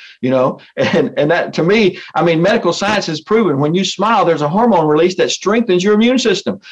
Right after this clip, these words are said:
So we're stopping people from being healthy. <laughs> But they took it one step further. They said, "If I see you smile,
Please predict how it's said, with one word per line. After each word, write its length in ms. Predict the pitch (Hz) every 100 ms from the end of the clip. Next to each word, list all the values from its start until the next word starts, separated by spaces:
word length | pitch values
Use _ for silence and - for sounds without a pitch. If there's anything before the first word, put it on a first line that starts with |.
| -
So 180 | - 208
we're 140 | 254
stopping 400 | 294 254 233 208
people 260 | 214 254 220
from 120 | 214
being 140 | 254 262
healthy. 440 | 277 277 175 127 - -
<laughs> 120 | - - _ - - - - - -
But 120 | 196 196
they 140 | 233
took 200 | 240 226
it 100 | 190
one 180 | 185 190
step 320 | - 196 175
further. 260 | 220 226 156
They 140 | 190
said, 160 | 190 180
"If 140 | 170
I 100 | 156
see 340 | - - 247
you 160 | 240 180
smile, 540 | - 131 123 127 127